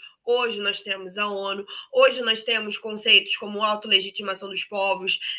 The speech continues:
defesa de soberania. Nessa época, fazer guerra é você demonstrar civilidade.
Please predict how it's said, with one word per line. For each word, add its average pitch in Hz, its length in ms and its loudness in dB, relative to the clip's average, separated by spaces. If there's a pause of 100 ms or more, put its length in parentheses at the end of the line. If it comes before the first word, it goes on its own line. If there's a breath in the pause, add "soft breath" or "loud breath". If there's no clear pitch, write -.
(120 loud breath)
defesa 233 400 6
de 202 100 -4
soberania. 196 800 2 (800 soft breath)
Nessa 294 540 2
época, - 680 2 (880)
fazer 220 720 6
guerra 170 600 4 (380 loud breath)
é 233 140 10
você 226 360 -4
demonstrar 214 880 0
civilidade. 240 1160 -2